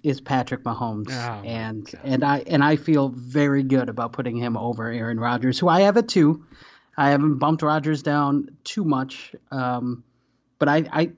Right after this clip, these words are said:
Speaker 1: I think he's on the back nine of his career. I'm, I'm starting to, to worry a little bit about Rodgers, more than I, I ever was last year.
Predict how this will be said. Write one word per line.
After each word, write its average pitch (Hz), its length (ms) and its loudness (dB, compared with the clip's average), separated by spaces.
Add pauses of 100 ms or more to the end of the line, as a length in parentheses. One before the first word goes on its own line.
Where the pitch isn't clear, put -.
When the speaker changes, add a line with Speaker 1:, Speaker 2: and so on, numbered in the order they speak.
(140)
Speaker 1:
I 156 120 2
think 208 220 -4
he's 175 160 -6
on 180 140 0
the 180 60 -2
back 175 220 0
nine 175 200 0
of 160 60 0
his 165 160 -2
career. 156 520 -2
I'm, 131 200 4
I'm 131 160 0
starting 139 340 0
to, 135 120 0 (100)
to 160 100 -2
worry 139 240 2
a 127 40 0
little 120 140 -2
bit 120 160 -6
about 113 240 -4
Rodgers, 110 440 -4
more 135 180 6
than 135 120 2
I, 123 200 2
I 127 220 0
ever 135 220 2
was 117 360 0
last 113 320 -4
year. 107 180 -6